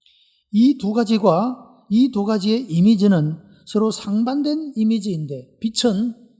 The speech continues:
평화적인 이미지를 가지고 있고 갑옷은 호전적인 그런 의-, 이미지를 가지고 있는 것이 아니겠습니까? 성도는 이 두 가지를 겸비하고 있어야 된다는 말씀이죠.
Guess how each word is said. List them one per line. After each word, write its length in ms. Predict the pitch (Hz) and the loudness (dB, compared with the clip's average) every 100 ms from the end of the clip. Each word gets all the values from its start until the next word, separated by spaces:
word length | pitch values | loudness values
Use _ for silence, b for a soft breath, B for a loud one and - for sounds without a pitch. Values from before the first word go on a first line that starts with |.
| _ | _
평화적인 640 | - 254 302 302 277 302 - _ _ _ _ - | -6 -4 -2 0 0 -2 -12 _ _ _ _ -2
이미지를 500 | 202 208 185 185 175 | 2 2 2 0 -2
가지고 360 | 170 151 147 | -4 -6 -6
있고 560 | 139 - 123 185 247 _ _ _ _ | -8 -10 -16 -14 -16 _ _ _ _
갑옷은 580 | 170 185 220 214 156 117 _ _ _ _ - | -4 0 0 0 -4 -6 _ _ _ _ -8
호전적인 680 | 226 262 320 311 233 208 165 | -2 -2 -2 -4 -4 -2 -2
그런 260 | 208 202 | -2 -2
의-, 240 | 220 165 175 | -4 -8 -8
이미지를 720 | 170 185 180 160 156 262 254 - _ _ | -2 -2 -2 -4 -4 -4 -6 -18 _ _
가지고 340 | 160 170 160 | -6 -4 -4
있는 160 | 143 147 | -4 -4
것이 240 | 160 165 | -4 -6
아니겠습니까? 760 | 139 127 120 117 120 120 - _ _ _ _ _ _ - | -10 -12 -12 -12 -14 -16 -20 _ _ _ _ _ _ -8
성도는 680 | - 220 220 208 226 180 131 B B - | -2 2 4 6 6 4 0 B B 2
이 260 | 233 247 | 4 4
두 160 | - 185 | -2 -2
가지를 500 | 196 185 170 147 127 _ _ - | 0 0 0 -2 -6 _ _ -4
겸비하고 1000 | 190 233 294 240 180 143 139 226 247 _ | 2 2 2 -2 -4 -6 -6 -6 -6 _
있어야 480 | 185 - 151 180 208 - _ | -8 -6 -6 -8 -10 -14 _
된다는 800 | 160 156 147 131 120 _ - 180 | -10 -8 -8 -10 -14 _ -10 -6
말씀이죠. 560 | 185 135 - 123 127 | -6 -6 -10 -12 -20